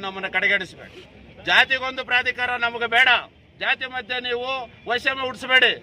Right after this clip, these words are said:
ಶಿಕ್ಷಕರೆಲ್ಲ ನಾವು ಒಂದೇ, ನಮಗೊಂದು ಪ್ರಾಧಿಕಾರ ಕೊಡಿ, ಶಿಕ್ಷಕರಿಗೊಂದು ಪ್ರಾಧಿಕಾರ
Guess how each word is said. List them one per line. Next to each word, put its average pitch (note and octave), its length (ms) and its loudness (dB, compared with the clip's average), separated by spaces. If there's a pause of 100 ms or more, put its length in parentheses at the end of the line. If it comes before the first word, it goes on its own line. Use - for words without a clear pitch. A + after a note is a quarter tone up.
(100)
ಶಿಕ್ಷಕರೆಲ್ಲ B3 600 -2 (120)
ನಾವು A3+ 180 2
ಒಂದೇ, C4+ 220 6 (440)
ನಮಗೊಂದು D#4+ 460 4
ಪ್ರಾಧಿಕಾರ A#3+ 340 -2 (100)
ಕೊಡಿ, - 140 -20 (400)
ಶಿಕ್ಷಕರಿಗೊಂದು C#4 640 0
ಪ್ರಾಧಿಕಾರ A#3 340 0